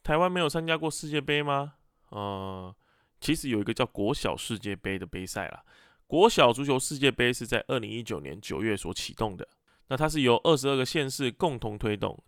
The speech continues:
将选出台湾的代表队，参与国小世界杯国际邀请赛。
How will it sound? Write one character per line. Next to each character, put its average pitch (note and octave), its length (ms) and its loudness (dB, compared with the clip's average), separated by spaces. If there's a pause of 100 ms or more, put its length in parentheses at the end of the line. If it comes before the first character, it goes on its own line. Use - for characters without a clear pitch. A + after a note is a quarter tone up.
将 B2 180 -4
选 - 240 -6
出 G2+ 220 -6
台 F2+ 220 0
湾 F#2+ 100 -2
的 F#2 80 -4
代 A2+ 140 2
表 - 200 -8
队， D3 240 0 (360)
参 E3+ 200 0
与 A#2+ 160 -2
国 A2+ 300 -4
小 - 240 -2
世 - 180 -12
界 G#2+ 120 -6
杯 G#2 160 -6
国 F#2+ 120 -10
际 G#2 120 -8
邀 G#2 80 -2
请 - 180 -12
赛。 C#3 300 0